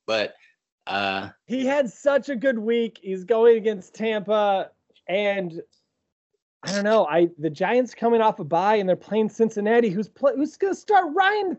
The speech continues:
Speaker 2: Finley. Ryan Finley. I don't know. I,
Speaker 1: Yeah,
Speaker 2: I,
Speaker 1: you're gonna
Speaker 2: I,
Speaker 1: lose.
Speaker 2: I'm still shuffling my four running backs. I don't know. I could start.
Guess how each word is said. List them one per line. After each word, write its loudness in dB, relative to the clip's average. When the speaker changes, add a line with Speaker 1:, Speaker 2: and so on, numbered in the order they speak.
Speaker 2:
Finley. 2
Ryan 2
Finley. 2
I 0
don't -4
know. -4
I, 2
Speaker 1:
Yeah, 4
Speaker 2:
I, 2
Speaker 1:
you're 4
gonna -6
Speaker 2:
I, -6
Speaker 1:
lose. -2
Speaker 2:
I'm -6
still -2
shuffling -2
my -2
four -2
running -2
backs. -10
I 0
don't -2
know. -6
I -2
could -2
start. 2